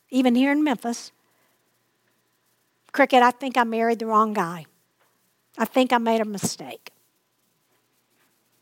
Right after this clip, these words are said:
And there are some people I've said, "I think you made a mistake too."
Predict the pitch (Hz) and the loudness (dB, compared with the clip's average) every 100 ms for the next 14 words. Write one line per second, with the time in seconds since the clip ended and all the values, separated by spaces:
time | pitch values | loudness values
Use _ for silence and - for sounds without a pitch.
0 | _ - - - 254 285 330 262 247 262 | _ -20 -14 0 4 4 2 -2 4 6
1 | 311 - 311 320 330 349 320 269 - 277 | 4 4 0 2 2 4 4 4 2 2
2 | 262 269 381 294 277 262 233 214 - 247 | 2 2 -2 -8 -4 -2 -2 -4 -2 -2
3 | 226 - 285 165 | -2 -6 -10 -10